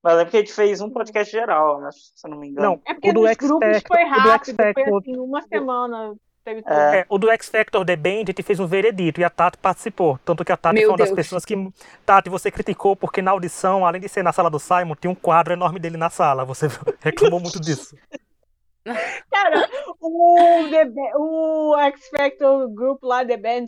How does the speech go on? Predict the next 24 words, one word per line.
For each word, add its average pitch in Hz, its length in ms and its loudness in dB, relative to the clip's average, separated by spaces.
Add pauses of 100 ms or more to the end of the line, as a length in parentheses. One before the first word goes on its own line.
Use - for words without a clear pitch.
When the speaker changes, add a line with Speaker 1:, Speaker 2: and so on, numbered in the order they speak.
Speaker 2:
lá, 220 200 -8 (480)
ele 262 240 2 (840)
foi, 339 300 2
tipo, 330 300 -6
duas 311 340 -6
semanas. 269 600 -2 (460)
Eu 311 140 0
lembro 339 340 0
Speaker 1:
Sim. 285 120 -4
Speaker 2:
disso, 302 200 -6 (420)
porque 302 220 -6
eu 302 100 0
viajei 302 680 -2
e 302 60 -2
aí 285 120 4
eu 285 140 4
mandei 294 460 2
a 302 40 -2
minha 285 240 -6
gravação 277 1000 -2
do, 240 280 -8
do 226 140 -16
meu 254 160 0
comentário. 254 640 -8